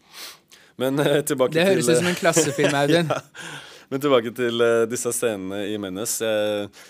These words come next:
Speaker 1: var ikke helt ferdig. Charles Dutton sine scener er jo legendariske, mener jeg. Og når Kane banker, eh, ja, hva er det han heter da? Han, eh, som de stjeler bil for, som, eh, snakker med han hvite mannen ut på
Speaker 2: Ja, Chauncey.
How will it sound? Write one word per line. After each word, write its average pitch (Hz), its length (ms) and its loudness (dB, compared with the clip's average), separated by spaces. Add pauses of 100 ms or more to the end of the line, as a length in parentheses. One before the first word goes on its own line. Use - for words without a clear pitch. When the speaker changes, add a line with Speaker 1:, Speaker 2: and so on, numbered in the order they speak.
(380)
Speaker 1:
var 110 120 -14
ikke 120 180 -14
helt 110 200 -6
ferdig. 104 420 -4
Charles 107 280 -2
Dutton 98 320 -8
sine 101 680 -6
scener 101 360 -6
er 92 180 -2
jo 98 320 -8
legendariske, 95 640 -10
mener 92 320 -10
jeg. 160 160 -12
Og 104 400 -6 (260)
når 113 160 -6
Kane 117 440 -6
banker, 107 500 -6
eh, 104 540 -6 (640)
ja, 98 40 -12
hva 117 60 -4
er 135 40 -2
det 160 80 -6
han 160 120 -6
heter 139 200 -8
da? 151 200 -6
Han, 120 300 -8
eh, 120 160 -6
som 117 560 -10 (440)
de 123 140 -10
stjeler 110 340 -4
bil 95 280 -12
for, 113 220 -6 (580)
som, 110 360 -10
eh, 104 420 -6
snakker 101 280 -10
med 101 80 -8
han 98 160 -10
hvite 95 320 -12
mannen 90 300 -10
ut 95 60 -20
på 87 280 -10
Speaker 2:
Ja, 160 280 0
Chauncey. 160 640 -8